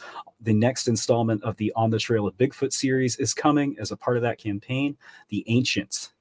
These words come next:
You're not gonna wanna miss this one. And of course, speaking of things you don't wanna miss, Monster Fest two is coming on June twenty-ninth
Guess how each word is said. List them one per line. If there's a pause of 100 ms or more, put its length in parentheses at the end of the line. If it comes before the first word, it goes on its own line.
You're
not
gonna
wanna
miss
this
one. (320)
And
of
course,
speaking
of
things
you
don't (120)
wanna
miss, (120)
Monster
Fest
two (420)
is
coming
on
June
twenty-ninth